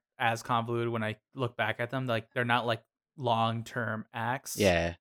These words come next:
Speaker 1: Like, I think of just, like, the white lies I would tell my parents, or, like, the things I would go out of my way to, like, do things that I wasn't allowed to do.
Speaker 2: Yeah.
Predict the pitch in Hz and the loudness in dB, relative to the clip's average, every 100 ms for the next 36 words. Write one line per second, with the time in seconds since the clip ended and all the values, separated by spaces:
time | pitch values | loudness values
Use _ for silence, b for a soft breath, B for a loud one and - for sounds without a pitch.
0 | _ _ _ _ _ 127 120 120 123 123 | _ _ _ _ _ -4 -2 0 2 2
1 | 143 135 117 131 - 123 113 _ _ 139 | 2 0 0 -2 -2 -2 -2 _ _ -4
2 | 117 113 110 120 110 110 110 113 113 113 | 2 2 2 0 2 0 -2 -4 -6 -6
3 | 113 110 107 - 110 113 - - _ - | -4 -4 -6 -4 -4 -6 -10 -16 _ 0
4 | 117 113 113 113 - - 123 - 120 117 | 2 2 2 0 -4 -10 -10 -6 -4 -2
5 | 117 113 120 113 - 117 117 113 110 113 | -2 -2 -2 -2 0 0 0 -2 -4 -2
6 | 117 110 113 117 _ _ _ _ - 151 | -2 -2 -4 -6 _ _ _ _ -6 -2
7 | 135 110 - _ _ _ _ _ _ _ | 0 -2 -4 _ _ _ _ _ _ _
8 | _ _ _ _ _ _ 147 131 120 - | _ _ _ _ _ _ 2 4 2 0
9 | 139 123 139 131 117 113 117 117 107 110 | 0 0 0 4 4 4 0 -2 0 2
10 | 120 156 143 165 180 123 90 82 | 0 -2 -4 2 6 8 8 6